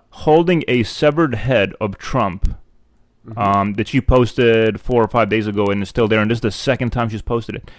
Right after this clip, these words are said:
Speaker 1: And that's still on there. Is that not inciting violence against and targeting against one specific person? My, my, my issue here is if it, if,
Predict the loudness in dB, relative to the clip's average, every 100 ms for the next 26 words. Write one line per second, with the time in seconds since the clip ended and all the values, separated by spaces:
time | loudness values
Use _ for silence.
0 | _ _ _ -2 2 4 4 4 4 4
1 | 2 -2 _ -4 0 0 2 0 0 0
2 | 0 0 0 0 0 -2 -8 -8 -4 -2
3 | -2 -2 -2 0 2 0 0 -4 -8 -6
4 | -6 -4 -2 -2 -2 -6 -6 -8 -2 -2
5 | -2 -4 -10 -14 -20 -20 -20 _ -4 2
6 | 4 4 2 2 2 2 2 0 -2 0
7 | 0 0 -4 -8 -8 -2 -2 0 -2 -2